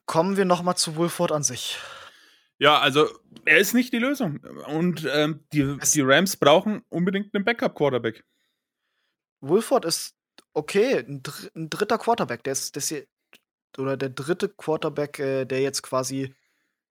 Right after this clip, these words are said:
Speaker 1: diese Rolle vom Brian Hoyer oder so hat, der ja ewig drinne war, der, der schlau ist, der Spiele versteht, der noch in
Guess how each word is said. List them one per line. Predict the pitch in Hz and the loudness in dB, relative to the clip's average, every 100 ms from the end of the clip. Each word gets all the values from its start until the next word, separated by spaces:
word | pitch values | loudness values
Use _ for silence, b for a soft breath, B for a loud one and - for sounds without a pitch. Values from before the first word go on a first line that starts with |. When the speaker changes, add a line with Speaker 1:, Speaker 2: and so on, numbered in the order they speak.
| - | -8
Speaker 1:
diese | 135 | -6
Rolle | 143 139 160 175 | -4 2 4 4
vom | - 151 147 156 147 127 | 2 -2 -2 -4 -8 -8
Brian | 147 139 139 139 | 0 2 2 2
Hoyer | 147 139 | 0 0
oder | 113 107 | -2 -6
so | 104 104 | -10 -14
hat, | 92 - - | -14 -16 -14
der | 107 | -8
ja | 107 104 | -8 -8
ewig | 135 135 127 - _ - | -8 -8 -10 -14 _ -14
drinne | 123 127 127 113 | -10 -8 -8 -8
war, | 107 107 | -8 -8
der, | 104 110 113 _ _ _ - | -8 -10 -12 _ _ _ -6
der | 131 | -2
schlau | - 170 160 | 4 6 6
ist, | 110 - | 2 -4
der | 123 123 123 113 | -4 -2 -4 -6
Spiele | 107 - 170 180 170 160 135 _ - _ _ _ | -8 -8 -6 -2 0 0 -2 _ -20 _ _ _
versteht, | - 147 - 165 147 | -8 -4 0 0 0
der | 127 123 - _ | -4 -4 -8 _
noch | 135 - | -12 -10
in | 160 | -10